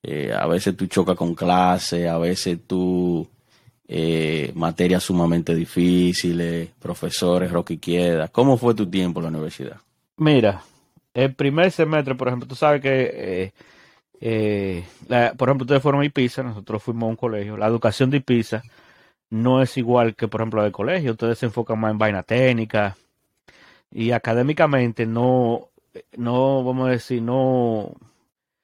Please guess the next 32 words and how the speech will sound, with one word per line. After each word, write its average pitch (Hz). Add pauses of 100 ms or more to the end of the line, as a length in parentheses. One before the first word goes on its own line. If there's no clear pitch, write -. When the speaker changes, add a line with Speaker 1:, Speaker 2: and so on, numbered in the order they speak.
(160)
Speaker 2:
agotan 113
el 110
mismo 127
currículo 113
que -
nosotros. 98 (680)
Entonces, 110
por 113
ejemplo, 117
por 123
lo 123
menos 151
los 175
primeros 165
dos 170
semestres, 123 (840)
para 113
mí, 120 (400)
no 120
fueron 127
tan 120
complicados, 107
porque 117
la 117
mayoría 120
de 139
esas 160
cosas 165
ya 131
uno 143
la, 117
la, 101